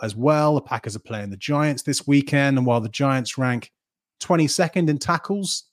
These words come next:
uh, allowed to opposition linebackers, which isn't dreadful, they rank dead last in that same category while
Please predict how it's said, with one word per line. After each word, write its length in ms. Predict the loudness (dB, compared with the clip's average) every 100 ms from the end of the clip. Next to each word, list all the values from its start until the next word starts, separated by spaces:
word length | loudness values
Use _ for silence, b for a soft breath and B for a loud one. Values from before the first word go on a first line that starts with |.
| -8
uh, 220 | -4 -2
allowed 380 | 0 0 0 -2
to 140 | -2
opposition 420 | -2 -2 -4 -2 0
linebackers, 500 | 0 0 0 -2 -4
which 180 | -4 -4
isn't 260 | -4 -2 0
dreadful, 640 | 0 0 -2 0 0 -2 b b _ -2
they 260 | 0 2
rank 380 | 0 -2 -2 -2
dead 240 | 0 0
last 440 | 2 2 2 -2 -6
in 120 | -4
that 180 | -4 -4
same 260 | -2 -2
category 640 | -2 -4 -4 -6 -6 -6 -8
while 460 | -2 0 2 -2 -6